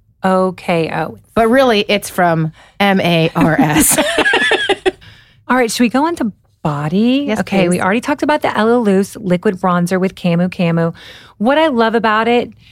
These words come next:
Speaker 1: it is just so chic. It's, like, in a rose gold. It's liquid bronzer. It gives you a natural sun-kissed instant glow. I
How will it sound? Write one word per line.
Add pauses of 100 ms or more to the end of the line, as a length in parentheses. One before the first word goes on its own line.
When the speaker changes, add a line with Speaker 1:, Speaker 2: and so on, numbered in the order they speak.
(220)
Speaker 1:
it
is (840)
just (200)
so
chic.
It's,
like,
in
a
rose
gold.
It's
liquid
bronzer.
It
gives
you
a
natural
sun-kissed (140)
instant
glow.
I